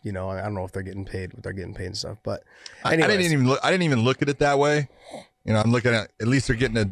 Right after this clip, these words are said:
Speaker 2: a chance at getting a payday, getting some money in their bank account so they can make it through this troubling time. You know what, I'm, I'm gonna bring up one thing. I'm looking at the, you know, M M A websites have nothing to write about. So now they're, they're, like,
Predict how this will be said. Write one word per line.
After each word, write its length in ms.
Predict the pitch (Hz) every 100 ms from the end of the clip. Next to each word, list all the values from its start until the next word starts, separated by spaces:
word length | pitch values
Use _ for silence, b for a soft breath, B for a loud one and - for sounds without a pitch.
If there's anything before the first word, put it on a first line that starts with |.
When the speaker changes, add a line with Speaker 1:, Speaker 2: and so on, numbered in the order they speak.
| -
Speaker 2:
a 300 | 98 95 95
chance 400 | 95 - 110 104
at 60 | 104
getting 120 | 90
a 60 |
payday, 560 | 90 143 147 143 135 127 - _ _
getting 140 | 107 104
some 140 | 110
money 300 | 117 127 123
in 120 | 120
their 260 | 117 110 110
bank 260 | 101 117 104
account 460 | - 113 107 92
so 140 | - 101
they 140 | 98
can 220 | - 92
make 200 | 95 107
it 100 | 98
through 220 | - 110
this 340 | 107 101 - - _ _ _ _
troubling 440 | - 127 110 113
time. 180 | 110 123 113 B B -
You 60 |
know 80 | 190
what, 160 | - -
I'm, 120 | 143
I'm 160 | -
gonna 100 | 131
bring 160 | 123 143
up 120 | 131
one 280 | 113 120 117
thing. 260 | - 87 - _ _ _ _ - b _ _ -
I'm 140 | 131
looking 340 | 135 160 147
at 140 | 131 120
the, 460 | 113 101 87 85 - _ _ _ _
you 80 | -
know, 320 | 120 107 95 - _ _ - - 55
M 140 | 165
M 100 | 160
A 40 | 151
websites 420 | 135 156 151 120
have 240 | 117 107 92
nothing 340 | 113 123 113
to 60 | 95
write 300 | 90 98 110
about. 280 | 80 82 -
So 180 | - 127
now 200 | 123 135
they're, 420 | 127 120 113 101 92 _
they're, 180 | 110 104
like, 240 | 98 92